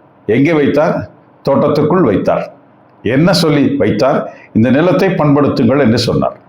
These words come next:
ஆகவே, ஒரு மனிதனை தன் சாயலாகவும் தன் பாவனையாகவும் கடவுள் படைத்து, இந்த மண்ணை பராமரிக்கும்படி, உழுதும்படி, இல்லையா, அதை பராமரித்து அப்படித்தான் அவர்களை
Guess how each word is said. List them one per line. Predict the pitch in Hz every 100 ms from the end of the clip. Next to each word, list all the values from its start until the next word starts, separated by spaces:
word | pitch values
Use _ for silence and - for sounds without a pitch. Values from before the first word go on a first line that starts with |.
| - - -
ஆகவே, | 92 120 147
ஒரு | 135 113
மனிதனை | 113 156 208 202 135 131 262 - -
தன் | - 208 214 185
சாயலாகவும் | 180 185 170 131 110 123 214 226
தன் | 123 104
பாவனையாகவும் | 120 151 147 139 123 131 110
கடவுள் | 120 123 117
படைத்து, | 104 107 107 - 92 85 151 - - -
இந்த | 123 175 185
மண்ணை | 143 131 175 196 196 208 - - - - - - - -
பராமரிக்கும்படி, | 147 185 165 139 123 120 120
உழுதும்படி, | 110 180 202 160 107 92 85 - - - - - - -
இல்லையா, | 104 131 156 147 - - - -
அதை | 107
பராமரித்து | - 151 170 156 123 - - - - - -
அப்படித்தான் | 139 143 180 185 202
அவர்களை | 120 110 123 131